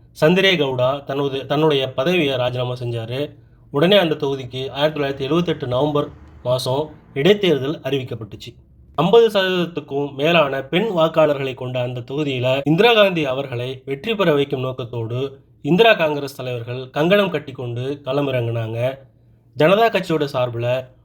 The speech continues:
முன்னாள் முதலமைச்சர் வீரேந்திர பாட்டீல் நிறுத்தப்பட்டார். இடைத்தேர்தல் நடப்பது என்னவோ கர்நாடக மாநிலத்துல தான். ஆனா அந்த தேர்தல்லையும் எம் ஜி ஆரும் கலைஞர் கருணாநிதியும் முன்னிலைப்படுத்தப்பட்டாங்க.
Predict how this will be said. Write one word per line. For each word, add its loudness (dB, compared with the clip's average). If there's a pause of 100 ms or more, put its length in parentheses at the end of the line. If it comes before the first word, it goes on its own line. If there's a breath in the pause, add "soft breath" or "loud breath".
முன்னாள் 4
முதலமைச்சர் -2 (140)
வீரேந்திர 4
பாட்டீல் -4
நிறுத்தப்பட்டார். -12 (960 soft breath)
இடைத்தேர்தல் 4
நடப்பது 0
என்னவோ -2
கர்நாடக 2
மாநிலத்துல -2
தான். -4 (220 soft breath)
ஆனா 4
அந்த 4
தேர்தல்லையும் 0 (260 soft breath)
எம் -2
ஜி 0
ஆரும் 2
கலைஞர் 0
கருணாநிதியும் 0
முன்னிலைப்படுத்தப்பட்டாங்க. -4